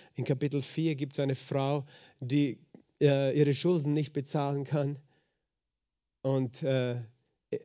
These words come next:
sie kommt zu Elisa, weil eben das der, der Gläubiger, der will, dass sie ihre Söhne, ihre beiden, diese Witwe, ihre Söhne versklavt, also verkauft ihm, um die Schulden zu tilgen.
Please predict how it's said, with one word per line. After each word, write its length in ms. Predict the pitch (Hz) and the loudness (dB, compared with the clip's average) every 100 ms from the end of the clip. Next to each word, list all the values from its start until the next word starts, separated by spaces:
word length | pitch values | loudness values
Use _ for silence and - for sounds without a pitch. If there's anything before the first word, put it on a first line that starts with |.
| - | -8
sie 180 | 202 151 | -6 -2
kommt 240 | 147 147 | 0 0
zu 120 | - 151 | 0 0
Elisa, 440 | 143 151 147 151 | 0 0 0 0
weil 240 | 139 135 | 2 2
eben 260 | 135 135 127 | 2 0 -2
das 240 | 131 127 | -4 -6
der, 480 | - 135 131 127 - - | -4 0 0 -2 -6 -4
der 140 | 131 | 0
Gläubiger, 460 | 127 143 151 143 143 | 4 4 4 4 4
der 140 | 135 | 4
will, 140 | 143 139 | 2 2
dass 180 | 135 | 0
sie 120 | - 135 | 0 2
ihre 260 | 135 127 - | 2 0 -4
Söhne, 560 | - - 147 147 147 147 | -14 -2 0 4 2 0
ihre 200 | 139 135 | -2 -2
beiden, 400 | 131 131 135 135 - _ - - | 0 0 0 -4 -10 _ -20 -10
diese 340 | 135 135 127 127 | -2 2 2 -2
Witwe, 320 | 139 139 135 | -4 0 2
ihre 200 | 131 127 | 2 2
Söhne 260 | 127 139 | 0 0
versklavt, 640 | 131 131 - 139 123 139 - | -2 -4 -4 -4 -4 -4 -6
also 220 | 120 120 | -6 -8
verkauft 720 | - - - - 131 135 - | -14 -16 -12 -6 -4 -6 -6
ihm, 260 | - 139 139 - _ | -4 -2 -4 -8 _
um 80 | 127 | -8
die 80 | 123 | -6
Schulden 380 | - 143 135 135 | -2 -2 -2 -6
zu 120 | 135 | -10
tilgen. 360 | 131 135 135 | -6 -6 -6